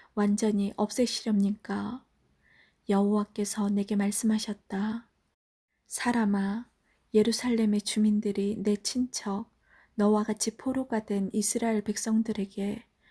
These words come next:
'여호와께서 당신들을 멀리 떠나셨다. 이제 이 땅은 우리의 재산이 되었다.'라고 한다. 그러므로 너는 그들에게 주 여호와의 말씀을 알려라.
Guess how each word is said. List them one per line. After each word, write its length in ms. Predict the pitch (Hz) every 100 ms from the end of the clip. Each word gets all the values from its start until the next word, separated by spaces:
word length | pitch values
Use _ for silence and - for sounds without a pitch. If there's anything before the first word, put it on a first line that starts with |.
| _ _ _ -
'여호와께서 880 | 208 208 214 214 208 196 214 196 202
당신들을 720 | - 214 - 226 220 196 190
멀리 380 | 196 214 214 208
떠나셨다. 960 | 233 247 247 233 - - 202 202 240 _ _ _ _ - _ _
이제 260 | 202 202 208
이 200 | 202 -
땅은 520 | 208 202 196 196 196 -
우리의 400 | 214 208 220 208
재산이 460 | - 214 233 226 220
되었다.'라고 720 | 202 202 - 208 202 196 202
한다. 600 | 196 190 196 196 208 247 _ _ _ _ _ _
그러므로 640 | - 220 202 202 196 190 190
너는 340 | 208 202 202
그들에게 840 | 202 226 226 220 196 - 190 196 226 _ - - _
주 280 | - 220 208
여호와의 480 | 202 214 226 220 196
말씀을 560 | 196 214 - 220 208
알려라. 680 | 208 202 196 196 196 196